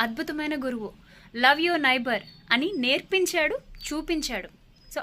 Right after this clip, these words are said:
అలాంటి ఒక గురువుని ఈరోజు మాదిరిగా కలిగి ఉన్న క్రైస్తవులు ఎంతో గొప్ప సేవా పరిచర్య చేస్తూ ఉన్నారు. కాబట్టి ఆ గురువు బాటలో నడవడానికి మనల్ని మనం ఇంకా ట్యూన్ చేసుకుందాం. మనకు మాదిరి ఉంచిపోయాడు,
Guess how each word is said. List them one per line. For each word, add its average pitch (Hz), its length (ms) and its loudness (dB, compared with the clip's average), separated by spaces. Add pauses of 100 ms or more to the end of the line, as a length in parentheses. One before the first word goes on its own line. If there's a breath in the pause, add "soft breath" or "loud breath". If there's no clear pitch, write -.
అలాంటి 320 480 2
ఒక 349 180 -2
గురువుని 277 600 -2 (600 loud breath)
ఈరోజు 320 300 0
మాదిరిగా 302 500 2
కలిగి 294 300 -2
ఉన్న 294 120 -4
క్రైస్తవులు 247 600 -2 (320)
ఎంతో 254 220 -2
గొప్ప 247 300 -4
సేవా 277 360 4
పరిచర్య 302 400 0
చేస్తూ 247 380 -6
ఉన్నారు. 208 420 -6 (600 loud breath)
కాబట్టి 339 480 0 (320)
ఆ 254 100 2
గురువు 277 280 0
బాటలో 302 380 2
నడవడానికి 294 600 2
మనల్ని 277 320 -2
మనం 269 220 -2
ఇంకా 254 200 -2
ట్యూన్ 294 320 -4
చేసుకుందాం. 185 440 -6 (460)
మనకు 240 240 -2
మాదిరి 277 320 6
ఉంచిపోయాడు, 233 640 0